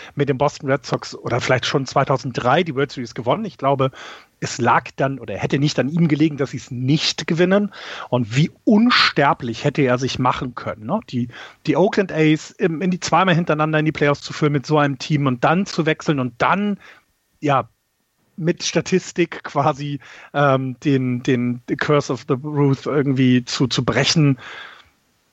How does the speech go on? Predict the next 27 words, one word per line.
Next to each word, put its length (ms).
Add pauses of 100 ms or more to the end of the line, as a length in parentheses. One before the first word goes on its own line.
(160)
Das, 260 (460)
das 240
wäre 240
schon, 260
also 200
das 240
wäre 200
noch 200
legendärer 500
gewesen. 360
Aber 180
so 140
ist 180
er 100
nicht. 220
Er 140
wollte 420
mit 260
Oakland 680
dieses 320
letzte 320
Spiel 340
in 80
der 80
Saison, 380
also 180
sprich 400